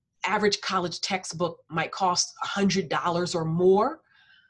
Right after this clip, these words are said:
but when you buy the international version of a book, you're gonna pay seventy percent less. So that hundred dollar book is gonna cost you only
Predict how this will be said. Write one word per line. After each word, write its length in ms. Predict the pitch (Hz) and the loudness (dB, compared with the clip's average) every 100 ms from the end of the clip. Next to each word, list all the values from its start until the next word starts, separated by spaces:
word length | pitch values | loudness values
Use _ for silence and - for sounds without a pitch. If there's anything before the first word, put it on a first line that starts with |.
| _ _ | _ _
but 80 | 175 | 0
when 180 | 185 190 | 4 4
you 100 | 190 | 4
buy 180 | 180 | 2
the 220 | 165 - 185 | 0 -2 -2
international 1000 | 202 196 180 170 208 226 - 175 165 139 | -2 -2 -2 0 0 0 0 0 -2 -4
version 560 | 160 180 175 165 156 156 156 | -2 0 0 0 -4 -6 -8
of 100 | 151 | -10
a 60 | |
book, 260 | 139 165 170 - _ _ _ - | -4 -4 -6 -14 _ _ _ -2
you're 160 | 185 | 0
gonna 200 | 185 180 | 2 2
pay 540 | 175 214 190 175 170 185 _ _ _ _ _ _ | 0 0 0 0 -2 -8 _ _ _ _ _ _
seventy 480 | - 233 202 208 196 | 0 2 2 2 2
percent 400 | 185 170 165 - | 0 -2 -4 -2
less. 460 | 160 156 - - - | -2 -2 -4 -8 -8
So 160 | - 156 | -6 -2
that 160 | 170 | -4
hundred 380 | - 202 202 190 | -2 -2 -2 0
dollar 280 | 160 170 170 | 0 0 0
book 300 | 160 262 - | 0 -2 -2
is 120 | 156 | -8
gonna 160 | 160 156 | -6 -4
cost 300 | - 165 - | -4 -4 -4
you 80 | 151 | -4
only 200 | 156 | -6